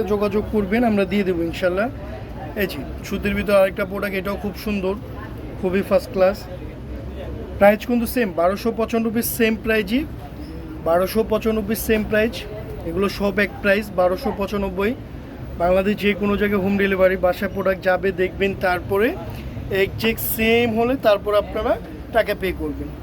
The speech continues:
এই যে ওড়নাটা দেখেন মাশাআল্লাহ, এটা সুতির ভিতরে ওড়নাটা, খুবই বড় ওড়না। প্যান্টটাও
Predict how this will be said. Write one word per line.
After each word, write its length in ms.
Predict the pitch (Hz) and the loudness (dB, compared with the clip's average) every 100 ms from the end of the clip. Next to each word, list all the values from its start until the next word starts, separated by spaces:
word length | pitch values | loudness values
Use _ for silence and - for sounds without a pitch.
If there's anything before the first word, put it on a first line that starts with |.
| 147 160 135 - - - - - - - - | -12 -10 -10 -10 -12 -12 -12 -12 -10 -8 -2
এই 60 | 175 | 2
যে 40 | 180 | 2
ওড়নাটা 280 | 185 185 202 190 | 2 2 2 0
দেখেন 220 | - 220 294 | 0 -2 -2
মাশাআল্লাহ, 320 | 190 180 185 185 | -4 -2 2 2
এটা 140 | 190 190 | 0 -4
সুতির 260 | 214 208 180 | -4 -4 -4
ভিতরে 180 | 190 190 | -2 0
ওড়নাটা, 260 | 185 175 196 202 | 0 0 -2 -4
খুবই 200 | 190 190 185 | -4 -2 2
বড় 120 | 190 185 | 2 2
ওড়না। 220 | 175 190 262 - - - - - - - - - - - - - - | -2 -6 -6 -8 -10 -10 -12 -14 -12 -12 -10 -10 -10 -10 -8 -8 2
প্যান্টটাও 320 | 180 185 | 2 2